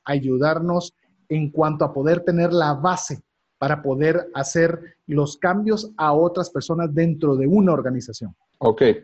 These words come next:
Speaker 2: te lo voy a decir en dos palabras, es un chiste. Credibilidad. <laughs> Mira, me voy a explicar un poquito. Vamos a ver, eh, cuando un líder quiere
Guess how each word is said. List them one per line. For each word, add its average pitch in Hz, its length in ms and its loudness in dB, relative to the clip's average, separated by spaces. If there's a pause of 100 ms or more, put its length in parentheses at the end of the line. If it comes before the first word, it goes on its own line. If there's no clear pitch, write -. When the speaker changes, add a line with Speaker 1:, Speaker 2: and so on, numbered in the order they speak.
(140)
Speaker 2:
te 131 100 6
lo 135 60 6
voy 160 100 6
a 185 40 8
decir 185 200 6
en 151 80 6
dos 143 160 4
palabras, 127 460 4
es 147 80 4
un 120 100 6
chiste. 98 360 0 (160)
Credibilidad. 110 1400 2 (760)
<laughs> - 580 -2
Mira, 127 200 6
me 120 60 6
voy 139 80 8
a - 20 6
explicar 151 280 2
un 120 80 4
poquito. 87 380 0 (320)
Vamos 147 240 0
a 151 60 4
ver, 95 180 4 (400)
eh, 139 640 8
cuando 151 280 4
un 208 180 6
líder 143 320 6 (340)
quiere 151 340 4